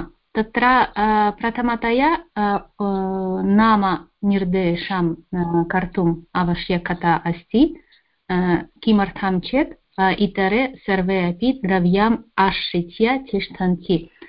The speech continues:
सर्वे, अ, अन्याः यानि, अ, पदार्थाः भवन्-, भविष्यन्ति,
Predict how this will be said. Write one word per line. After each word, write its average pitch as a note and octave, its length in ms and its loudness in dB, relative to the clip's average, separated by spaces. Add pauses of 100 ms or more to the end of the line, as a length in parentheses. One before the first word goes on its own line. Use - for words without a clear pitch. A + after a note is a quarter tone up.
(340)
सर्वे, G#3 640 2 (160)
अ, F#3+ 440 0
अन्याः G3 960 2
यानि, F#3 640 0 (100)
अ, - 20 -2
पदार्थाः F3 1080 0 (160)
भवन्-, F3+ 520 2
भविष्यन्ति, F#3+ 1080 0